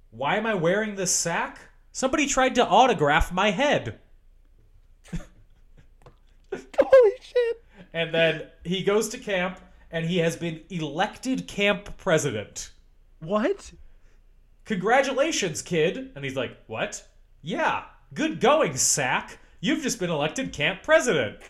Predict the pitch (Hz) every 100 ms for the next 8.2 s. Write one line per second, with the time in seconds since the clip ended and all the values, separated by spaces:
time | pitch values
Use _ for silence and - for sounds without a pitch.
0 | - - 277 269 349 349 349 381 370 214
1 | 151 - 156 131 247 - - - - -
2 | _ _ _ _ _ - 175 170 175 -
3 | - 190 175 151 170 156 160 151 143 151
4 | 139 139 156 139 120 110 123 110 - -
5 | - _ _ - - - - 107 107 117
6 | 349 - - - - - - - _ -
7 | 254 - - 453 440 453 480 480 - -
8 | 466